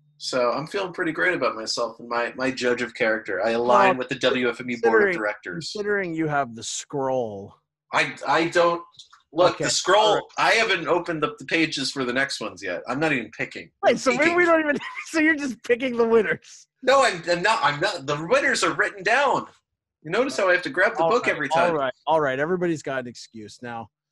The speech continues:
Speaker 2: I, should we go to, do we have La Momia? Should we go to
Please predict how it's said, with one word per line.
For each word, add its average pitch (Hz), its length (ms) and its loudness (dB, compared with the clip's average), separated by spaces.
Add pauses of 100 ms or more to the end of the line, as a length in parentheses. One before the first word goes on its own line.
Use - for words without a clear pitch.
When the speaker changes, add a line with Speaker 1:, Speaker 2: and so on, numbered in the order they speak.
(1120)
Speaker 2:
I, 127 100 -4
should 156 220 -6
we 156 140 -4
go 165 200 2
to, 160 160 2
do 127 160 -8
we 151 140 -2
have 151 240 0
La 156 100 -4
Momia? 175 500 -2
Should 139 180 -12
we 127 100 -8
go 131 180 -4
to 139 180 -4